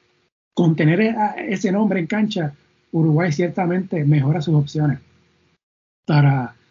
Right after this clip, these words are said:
para esta ocasión. Eh, y aprovechando, ¿no?, que el juego es ahora,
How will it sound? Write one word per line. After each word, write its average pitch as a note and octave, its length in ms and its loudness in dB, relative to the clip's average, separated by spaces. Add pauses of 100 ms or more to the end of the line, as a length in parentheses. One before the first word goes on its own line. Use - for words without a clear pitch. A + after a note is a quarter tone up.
(220)
para C#3 160 0
esta C#3+ 140 -2
ocasión. F3 380 -4 (340)
Eh, C#3 680 -2 (460)
y E3 120 2
aprovechando, E3+ 560 -2
¿no?, C4+ 120 0
que G#3+ 80 -2
el E3 100 0
juego E3+ 220 0
es F3+ 80 -4
ahora, F#3+ 460 -6